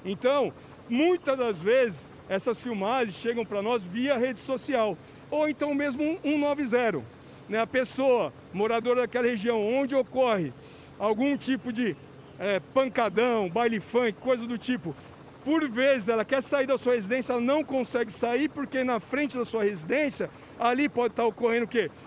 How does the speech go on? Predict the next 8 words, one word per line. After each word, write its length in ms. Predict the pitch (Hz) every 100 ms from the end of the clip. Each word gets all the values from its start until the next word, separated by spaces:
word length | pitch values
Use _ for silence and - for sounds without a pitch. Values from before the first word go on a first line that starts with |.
| -
Uso 260 | 302 294 247
indiscriminado 540 | 220 - 240 233 226
de 100 | 214
droga, 480 | 233 240 240 233 226 - - - - - -
ocorrendo 680 | 233 - 277 247 285 269
crime, 520 | - 226 247 240 233 214 - -
verificando 600 | 277 320 262 - 285 247
pessoas 680 | 247 233 262 269 214 -